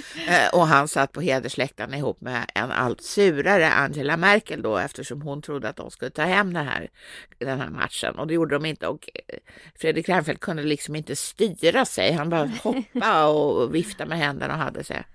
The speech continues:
Speaker 2: Bara på grund av den glädjen så har han kvalificerat sig som ordförande för Svenska
Speaker 1: Ja, fakt-,
Speaker 2: Fotbollförbundet.
Speaker 1: ja, men sen råkar jag veta att han också klär om när han ska titta på,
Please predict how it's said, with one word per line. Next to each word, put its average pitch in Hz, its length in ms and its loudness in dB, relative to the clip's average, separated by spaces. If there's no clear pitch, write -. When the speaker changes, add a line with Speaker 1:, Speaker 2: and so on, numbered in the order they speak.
Speaker 2:
Bara 285 280 4
på 277 80 -2
grund 285 180 0
av 277 100 0
den 254 240 4
glädjen 233 420 2
så 220 100 -4
har 214 40 -2
han 214 120 -2
kvalificerat 208 720 -4
sig 190 140 -4
som 214 120 -2
ordförande 190 560 -6
för - 120 -6
Svenska 240 240 2
Speaker 1:
Ja, 196 160 8
fakt-, 202 140 0
Speaker 2:
Fotbollförbundet. 208 240 -2
Speaker 1:
ja, 202 220 4
men 208 120 0
sen 180 180 4
råkar 262 260 2
jag 247 100 2
veta 196 320 2
att - 100 -8
han 160 120 -2
också - 260 -6
klär 175 280 2
om 233 320 2
när 165 80 0
han 170 100 -6
ska - 160 -6
titta 160 300 -4
på, 151 340 -2